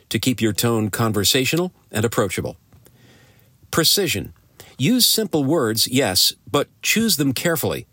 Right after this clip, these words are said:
Keep in mind that your audience in a crisis is listening with heightened anxiety. Strive for language that doesn't lend itself to misinterpretation, especially by people who might be only half listening or distracted.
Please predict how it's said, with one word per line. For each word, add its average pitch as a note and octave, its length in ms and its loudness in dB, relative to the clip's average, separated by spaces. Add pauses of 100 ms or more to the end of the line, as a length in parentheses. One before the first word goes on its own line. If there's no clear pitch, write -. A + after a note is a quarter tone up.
(560)
Keep - 180 0
in G#3+ 100 2
mind E3 280 0
that C#3+ 100 0
your C#3+ 180 2
audience B2 380 2
in A#2+ 80 0
a A2 60 0
crisis A#2+ 500 0
is G#2 240 -2
listening B2 380 2
with G2+ 260 -4
heightened D#3 260 0
anxiety. A2 680 -2 (540)
Strive F3+ 500 0
for D#3+ 160 2
language C3+ 440 0
that A2+ 180 -2
doesn't C3+ 340 0
lend B2 240 2
itself A2+ 380 0
to A#2+ 100 -2
misinterpretation, A2 1040 0 (420)
especially G#2 440 0
by F#2 160 -2
people G#2 320 -2
who G2+ 120 0
might G#2+ 200 0
be G#2 120 0
only F#2+ 280 0
half A2 320 -2
listening A2 400 0
or G2+ 160 0
distracted. G#2+ 600 -2